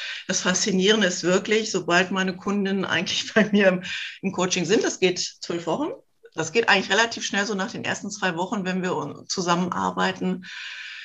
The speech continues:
und mal das Selbstbild anschauen, was sie über sich haben, was eigentlich eher ein Fremdbild ist durch diese ganzen Bemerkungen, Bewertungen, die man so mitbekommen hat durch,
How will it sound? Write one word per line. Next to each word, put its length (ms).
und 140
mal 140
das 160
Selbstbild 640
anschauen, 1080
was 280
sie 140
über 200
sich 260
haben, 600
was 340
eigentlich 680
eher 140
ein 80
Fremdbild 600
ist 260
durch 120
diese 220
ganzen 360
Bemerkungen, 640
Bewertungen, 580
die 80
man 180
so 140
mitbekommen 640
hat 160
durch, 320